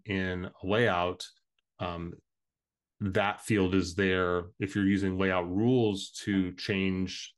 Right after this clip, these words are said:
the, the fields that are shown, you don't have to recreate a field for a separate layout rule. Um, it's, it's on the,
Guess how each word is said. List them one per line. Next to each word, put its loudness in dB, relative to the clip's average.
the, 0
the -2
fields -2
that -2
are -2
shown, -2
you -2
don't 4
have -2
to 2
recreate 0
a -4
field 2
for -2
a -8
separate -6
layout 0
rule. 2
Um, -6
it's, -4
it's -4
on 2
the, 0